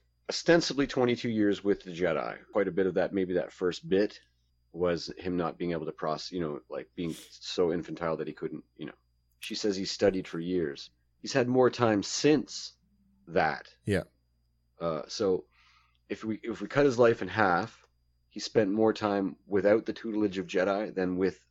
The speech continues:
Speaker 1: the tutelage of Jedi.
Speaker 2: Right.
Speaker 1: And, and now he's using the Force instinctively. She says that
Speaker 2: Yeah.
Speaker 1: he hides it for protection.
Speaker 2: Yep.
Speaker 1: But we always see him use the Force for personal gain.
Speaker 2: Yes, personal
Speaker 1: And
Speaker 2: gain.
Speaker 1: that's,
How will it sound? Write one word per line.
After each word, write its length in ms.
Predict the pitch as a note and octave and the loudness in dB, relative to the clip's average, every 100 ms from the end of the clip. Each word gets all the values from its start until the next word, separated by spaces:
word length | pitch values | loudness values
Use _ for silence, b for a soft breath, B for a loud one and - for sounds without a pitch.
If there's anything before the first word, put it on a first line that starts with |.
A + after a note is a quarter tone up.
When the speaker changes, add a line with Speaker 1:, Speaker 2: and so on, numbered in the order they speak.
| D#2+ | -12
Speaker 1:
the 100 | E2+ | -12
tutelage 440 | F#2 E2+ E2+ D#2+ | -8 -6 -6 -8
of 80 | D2+ | -8
Jedi. 400 | F2+ D#2+ C#2 - - _ - | -4 -4 -4 -10 -18 _ -8
Speaker 2:
Right. 340 | F2+ E2 - - - | -2 0 -2 -10 -10
Speaker 1:
And, 100 | F#2+ _ | -10 _
and 160 | G2 F#2+ | -4 0
now 180 | G2+ A2 | 2 2
he's 180 | A2 | 0
using 260 | A2 G#2+ G#2+ | 0 0 2
the 60 | G2 | 0
Force 320 | - G2 F#2 | 0 -2 0
instinctively. 760 | F2 - G#2 G2+ A#2+ C3 D#3+ - _ - | -6 -6 -4 -4 -2 -2 -4 -8 _ -14
She 180 | - | -10
says 240 | G#2 G#2 F#2+ | -4 0 2
that 120 | F#2 | 0
Speaker 2:
Yeah. 20 | F#2 | -2
Speaker 1:
he 40 | |
hides 340 | D2 E2+ G2 A2+ | -2 0 0 -2
it 120 | - | -8
for 120 | F#2+ | -8
protection. 580 | E2+ F2+ F#2 F#2+ - C3+ | -8 -6 -4 -4 -6 -8
Speaker 2:
Yep. 240 | F#2 F2+ A#2 b b _ _ | -2 -2 -2 b b _ _
Speaker 1:
But 160 | G2 - | -8 -4
we 180 | G2+ - - | -6 -8 -8
always 560 | F2+ G#2+ G#2+ G#2+ F#2+ | -2 2 4 4 2
see 180 | - G#2 | -2 -4
him 220 | E2+ F#2 | -4 -4
use 240 | F#2 F2+ F2 | -2 -4 -4
the 80 | F2+ | -6
Force 340 | - F2+ F2 | -4 -2 -2
for 140 | - D#2 | -4 -14
personal 500 | - E2 D#2+ F2+ F2 | -8 -8 -6 -6 -4
gain. 440 | E2+ E2 D2 C#2+ _ _ - | -2 -2 -4 -8 _ _ -4
Speaker 2:
Yes, 480 | B2+ B2+ F2+ - - | 4 6 4 0 -4
personal 420 | - C#3+ - C3+ | 2 2 4 4
Speaker 1:
And 60 | F#2 | 6
Speaker 2:
gain. 120 | A#2+ | 6
Speaker 1:
that's, 300 | A#2 B2 - | 4 2 -2